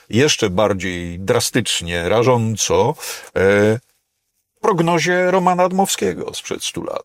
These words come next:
Roman Dmowski napisał, że Ukraina, mm, to będzie taki ściek wszystkich ścieków. To będzie, y, taki, takie światowe centrum,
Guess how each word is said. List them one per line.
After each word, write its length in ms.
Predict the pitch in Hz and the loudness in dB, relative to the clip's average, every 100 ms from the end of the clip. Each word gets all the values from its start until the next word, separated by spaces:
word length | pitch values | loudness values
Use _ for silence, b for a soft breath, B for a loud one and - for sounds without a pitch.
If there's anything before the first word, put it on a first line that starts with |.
| - | -8
Roman 400 | 127 151 151 139 | -4 0 0 -2
Dmowski 540 | 127 143 - - 120 B B B | -2 -2 -2 -6 -8 B B B
napisał, 400 | 113 110 - 151 | -6 -4 0 2
że 100 | 113 | 2
Ukraina, 800 | 135 123 127 123 185 214 185 185 B B B _ | 0 0 0 0 0 2 2 2 B B B _
mm, 600 | 120 120 117 113 110 113 - | -8 -6 -2 -2 -2 -6 -6
to 160 | - 156 | -4 0
będzie 420 | 147 165 156 151 | 0 0 -4 -4
taki 560 | 139 131 - 123 120 - | -4 -6 -6 -6 -6 -4
ściek 600 | - - - - 254 - | 0 0 0 -2 -4 -4
wszystkich 540 | - 214 196 - 175 | -4 -2 -4 -8 -4
ścieków. 760 | - - - - - - - _ B B B | -2 0 -2 -6 -12 -18 -20 _ B B B
To 120 | 117 | -2
będzie, 800 | 127 151 170 170 165 160 160 156 - | 0 0 0 0 2 4 4 2 0
y, 320 | 123 131 131 - - | -2 -2 -4 -6 -4
taki, 720 | 139 - - 147 147 143 - - - | -4 -4 -8 -4 -2 -2 -4 -10 -4
takie 440 | 131 - 123 120 B B | -4 -2 0 0 B B
światowe 840 | - - - 202 - 254 247 196 | 0 0 0 -2 0 0 2 0
centrum, 880 | - - 185 185 202 202 185 185 | 2 -2 0 -4 4 4 4 2